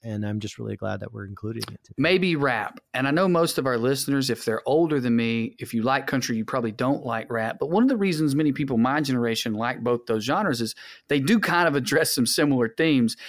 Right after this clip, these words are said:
Speaker 2: And those are the only two themes that will face head on domestic violence. That's what it is,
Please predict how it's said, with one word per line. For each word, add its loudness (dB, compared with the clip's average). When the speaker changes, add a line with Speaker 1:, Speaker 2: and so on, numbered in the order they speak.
Speaker 2:
And 0
those 4
are 4
the 6
only 2
two -2
themes 2
that -2
will 2
face 2
head 0
on 0
domestic 2
violence. 0
That's 0
what 4
it 2
is, 4